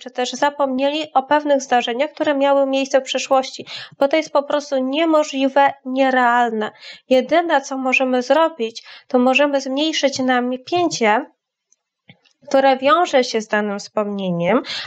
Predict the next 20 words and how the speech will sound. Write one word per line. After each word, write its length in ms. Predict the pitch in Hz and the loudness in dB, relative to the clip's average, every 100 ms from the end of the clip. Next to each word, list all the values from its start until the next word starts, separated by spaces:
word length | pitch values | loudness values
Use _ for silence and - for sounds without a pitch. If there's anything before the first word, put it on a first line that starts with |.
| - | -2
ale 200 | 247 254 | -2 0
także 360 | 320 320 302 | -2 -2 -2
pracować 760 | 294 285 269 320 311 285 262 269 | -2 -2 0 2 2 2 0 -2
na, 360 | 262 262 285 285 - - _ _ - - | 0 0 0 -4 -18 -20 _ _ -16 -6
ty-, 200 | - - _ - 254 - - 240 | -6 -6 _ -12 -8 -8 -10 -16
w 100 | - | -8
kontekście 560 | - 285 277 311 - 302 | 0 0 0 -6 -4 -6
takich 260 | 302 294 277 | -6 -8 -6
przekonań, 600 | - 294 330 330 311 294 | -2 0 0 -4 -4 -2
na 140 | 285 | -2
przykład 360 | 285 311 320 302 | -2 -2 -2 0
na 220 | 294 294 | -2 -4
swój 360 | - 294 277 | -4 -4 -4
temat, 640 | 269 294 262 214 190 - _ _ _ _ _ _ _ | 0 0 0 0 -4 -6 _ _ _ _ _ _ _
w 60 | |
odpowiedzi 540 | 269 269 269 277 277 262 | -4 0 -2 0 -4 -2
na 140 | 262 | -4
pojawiające 800 | 254 247 240 233 233 226 214 214 | -2 -2 0 -2 -4 -4 -6 -6
się 160 | 208 208 | -6 -8
wspomnienia. 800 | - - 202 202 196 - 233 | -10 -4 -2 -2 -8 -10 -10